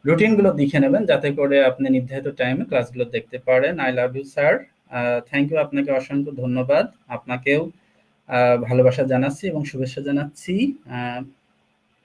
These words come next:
এসআই, আহ, যাই হোক, ঠিক আছে। তো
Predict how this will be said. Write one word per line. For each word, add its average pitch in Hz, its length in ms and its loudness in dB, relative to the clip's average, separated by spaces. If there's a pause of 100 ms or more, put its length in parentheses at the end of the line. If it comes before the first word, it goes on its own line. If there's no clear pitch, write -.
(800)
এসআই, 139 800 2 (880)
আহ, 117 340 -6
যাই 120 220 0
হোক, 147 260 -2 (760)
ঠিক 160 200 0
আছে। 180 320 4 (160)
তো 143 260 2